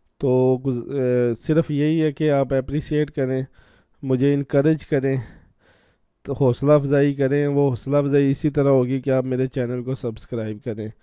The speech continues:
चैनल सब्सक्राइब करें, अ, बेल का आइकन on करें। और अगर किसी चीज़ की ज़रूरत है, अभी मुझे इस वीडियो पे या इससे पिछली वीडियो पे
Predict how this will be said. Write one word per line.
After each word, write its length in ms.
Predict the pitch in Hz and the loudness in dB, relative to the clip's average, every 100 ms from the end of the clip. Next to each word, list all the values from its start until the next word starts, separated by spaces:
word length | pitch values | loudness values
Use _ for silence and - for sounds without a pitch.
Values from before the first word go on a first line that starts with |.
| _ _ _ _ _ - | _ _ _ _ _ 0
चैनल 240 | 131 143 | 2 2
सब्सक्राइब 600 | 156 143 - 147 139 143 | 0 -4 0 2 4 4
करें, 300 | 156 147 143 | 2 2 0
अ, 580 | 135 _ _ - 135 127 | -6 _ _ -10 -6 -4
बेल 280 | 127 139 139 | -2 -2 0
का 140 | 147 | 0
आइकन 440 | 135 131 135 131 | 0 0 -2 0
on 120 | 139 151 | -2 0
करें। 280 | 143 147 - - _ _ _ - _ 135 | 2 0 -4 -16 _ _ _ -20 _ 4
और 280 | 135 147 - | 6 6 4
अगर 240 | 139 147 | 2 2
किसी 300 | 143 143 160 | 2 -2 -2
चीज़ 280 | 139 143 143 | 0 -2 -2
की 120 | 151 | -2
ज़रूरत 480 | 139 131 131 143 147 | 0 2 2 2 2
है, 160 | 147 - - _ _ _ _ _ 143 | -2 -2 -14 _ _ _ _ _ -2
अभी 280 | 135 190 | 2 4
मुझे 540 | 185 165 151 165 165 160 _ _ - - - - _ _ _ _ _ - | 4 4 6 6 4 0 _ _ -18 -16 -18 -20 _ _ _ _ _ -2
इस 200 | 170 190 | 0 2
वीडियो 360 | 165 170 170 | 2 4 4
पे 260 | 170 165 160 | 4 2 4
या 180 | 156 156 | 4 4
इससे 240 | 151 165 | 2 -2
पिछली 320 | 156 - 175 | -4 -4 -2
वीडियो 320 | 151 143 151 147 | 0 2 2 2
पे 280 | 135 135 | 2 0